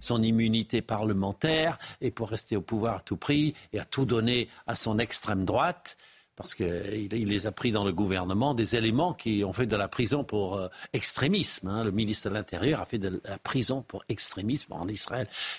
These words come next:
Donc voilà, c'est cette grande toxicité qui, euh, s'installe et puis on pense que Netanyahou ne pourra pas durer après, donc il n'y a pas beaucoup d'entrain à suivre la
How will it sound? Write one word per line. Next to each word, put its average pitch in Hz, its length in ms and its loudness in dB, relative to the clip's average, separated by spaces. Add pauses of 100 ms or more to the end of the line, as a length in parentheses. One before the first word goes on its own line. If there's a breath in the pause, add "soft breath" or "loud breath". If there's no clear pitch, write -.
Donc 170 140 2
voilà, 139 240 2
c'est 151 220 4
cette 135 200 4
grande 160 460 2 (140)
toxicité 147 880 2 (380 loud breath)
qui, 160 400 0 (340 loud breath)
euh, 110 380 2
s'installe 135 1040 2 (440)
et 143 120 2
puis - 220 -10 (300)
on 127 200 0 (260)
pense 175 460 2
que - 140 0
Netanyahou 117 600 0
ne 123 120 2
pourra 135 400 0
pas 123 160 2
durer 110 360 0 (360 loud breath)
après, 127 500 0
donc 107 300 0 (640 soft breath)
il 113 40 -4
n'y 117 40 2
a - 20 0
pas 120 320 -4
beaucoup 123 380 -4
d'entrain 110 680 0
à 113 140 -2
suivre 117 360 0
la 92 160 0